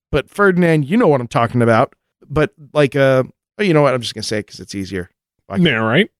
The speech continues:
Speaker 1: Underwater mysteries, um, things like the Baltic Sea object, um, archae-, sunken archaeological sites,
Speaker 2: Oh.
Speaker 1: you know, things like that.
Speaker 2: Bimini Road?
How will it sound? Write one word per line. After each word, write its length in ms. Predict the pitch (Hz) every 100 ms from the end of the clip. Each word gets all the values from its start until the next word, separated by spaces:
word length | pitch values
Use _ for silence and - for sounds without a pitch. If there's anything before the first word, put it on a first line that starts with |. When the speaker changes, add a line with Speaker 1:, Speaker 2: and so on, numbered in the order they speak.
| _
Speaker 1:
Underwater 580 | 160 185 208 165 175 180
mysteries, 800 | 156 165 - 127 101 78 - - _ _ _ _ -
um, 260 | 127 120
things 280 | 117 160 135
like 180 | 139 113
the 80 | 120
Baltic 360 | 113 104 110
Sea 320 | - - 202 190
object, 680 | 180 151 170 156 - - _ _ _ _ -
um, 380 | 123 117 101 - -
archae-, 320 | 123 - 127
sunken 340 | - 139 143
archaeological 760 | 123 - 113 107 127 156 160 151
sites, 680 | - 147 131 131 - - 85
Speaker 2:
Oh. 600 | 85 107 156 170 156 120
Speaker 1:
you 100 | 135
know, 200 | 127 117
things 240 | 151 156
like 180 | 147 139
that. 200 | - 120
Speaker 2:
Bimini 300 | 139 147 151
Road? 580 | 156 151 156 165 180 214